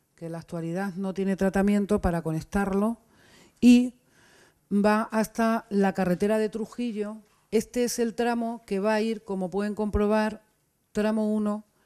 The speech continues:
cubierto. La longitud es de un kilómetro, uno coma treinta y dos kilómetros, que va a llevar carril bici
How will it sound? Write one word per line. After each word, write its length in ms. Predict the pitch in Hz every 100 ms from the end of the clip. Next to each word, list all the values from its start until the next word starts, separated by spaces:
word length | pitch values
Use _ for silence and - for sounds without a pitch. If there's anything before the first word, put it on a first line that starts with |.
| _ -
cubierto. 680 | 208 202 208 165 - 151 123 _ _ _ _ _ _ _ _ _ _ _ _ _ _ _ _ _ _ _ _ _ _ _ _ _ _ _ _ _ _ _ _ _ _ _ _ _ _ _ _ _ _ _ _ -
La 180 | 202 196
longitud 460 | 202 - 190 247
es 140 | 262 208
de 120 | 220
un 320 | 240 240 233
kilómetro, 840 | - 220 220 233 196 170 170 160 - _ _ _
uno 340 | 202 214 208 - _ _ _ _ _ _
coma 260 | 214 202
treinta 260 | 180 175 175
y 40 |
dos 140 | 175 196
kilómetros, 880 | - 220 220 214 214 226 240 - - _ _ _ _ _ _ _ - -
que 100 | 202
va 80 | 214
a 20 |
llevar 380 | 220 220 214 -
carril 540 | 202 190 190 208 214
bici 560 | 196 247 - 226 262